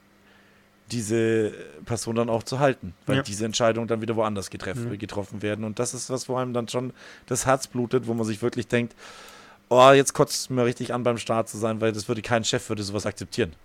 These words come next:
Speaker 2: Genau.
Speaker 1: Also wenn ich, wenn wir jetzt ein eigener, wenn der, wenn unser Schulleiter jetzt der,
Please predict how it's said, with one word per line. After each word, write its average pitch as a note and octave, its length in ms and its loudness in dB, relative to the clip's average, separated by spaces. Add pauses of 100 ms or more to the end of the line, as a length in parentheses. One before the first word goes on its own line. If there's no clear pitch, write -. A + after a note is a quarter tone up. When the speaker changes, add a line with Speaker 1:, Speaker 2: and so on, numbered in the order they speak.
(100)
Speaker 2:
Genau. D3 160 8
Speaker 1:
Also A#2+ 60 4
wenn A#2+ 80 0
ich, G#2 160 -8
wenn A#2+ 140 0
wir B2 60 4
jetzt A2+ 100 -2
ein A#2+ 40 -4
eigener, A#2 400 2
wenn A#2 140 -2
der, A2 240 4
wenn A2 220 -2
unser A2 260 0
Schulleiter A2 520 2 (400)
jetzt - 420 -4
der, G#2+ 240 -2